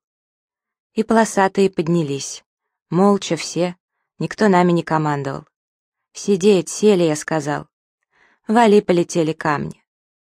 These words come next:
Чичи, которые с дуру сунулись за Якутом, повалили и затоптали. «Сюда, сюда идите», позвала Ли тех, кто грузил лодки.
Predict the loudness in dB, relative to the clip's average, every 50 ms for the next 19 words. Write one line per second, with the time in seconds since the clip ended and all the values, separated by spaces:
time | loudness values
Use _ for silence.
0 | _ _ _ _ _ _ _ _ _ _ _ _ _ _ -6 -2 -2 -2 0 0
1 | -2 0 0 0 0 2 2 2 4 2 2 0 0 0 2 2 0 -2 -2 0
2 | 0 0 2 2 0 -2 -2 -2 -2 -4 -2 -2 -2 -2 0 -2 -4 -4 -8 _
3 | _ _ _ _ _ 0 2 4 4 6 6 4 4 2 0 -2 -2 -2 -2 -2
4 | -4 -4 _ -8 -8 -8 -8 -10 -14 _ _ _ _ _ _ _ _ _ _ _
5 | _ _ _ _ _ _ _ _ _ _ _ _ -12 -6 -4 -2 0 2 2 2
6 | 2 0 -2 -6 -4 0 0 2 2 2 0 0 -2 -2 -2 -4 -10 -16 -18 _
7 | _ _ _ _ _ _ _ _ -6 -2 0 2 4 4 4 4 2 -2 -2 -2
8 | -2 -2 -4 -8 _ _ _ _ _ -4 -2 0 2 4 4 2 2 2 0 0
9 | 0 0 -2 -2 -4 -10 -20 -20 -20